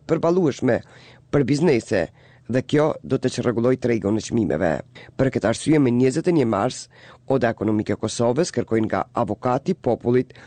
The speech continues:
që të inicojë këtë çështje në gjykatën kushtetuese dhe të kërkojë pezullimin e vendimit për të paktën një vit.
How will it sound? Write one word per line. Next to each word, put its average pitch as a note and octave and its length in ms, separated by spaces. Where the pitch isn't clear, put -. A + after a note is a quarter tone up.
që D#3 100
të D3 140
inicojë D3 400
këtë - 220
çështje C3+ 260
në A#2 160
gjykatën C3 480
kushtetuese A2+ 800
dhe D3+ 80
të D3+ 160
kërkojë F3 320
pezullimin D#3 560
e C3+ 60
vendimit D#3 500
për - 160
të C3+ 160
paktën D#3+ 340
një A2 140
vit. - 340